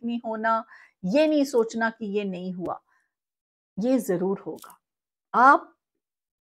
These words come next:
एक विश्वास रखें और विश्वास ही बहुत जरूरी है। और विश्वास रखने के लिए वो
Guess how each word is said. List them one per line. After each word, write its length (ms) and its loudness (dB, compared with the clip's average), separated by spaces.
एक 160 0
विश्वास 680 4
रखें 500 -2
और 160 8
विश्वास 840 2
ही 140 -4
बहुत 460 -6
जरूरी 380 -10
है। 160 -16
और 140 -6
विश्वास 540 0
रखने 300 -8
के 120 -8
लिए 240 0
वो 360 -2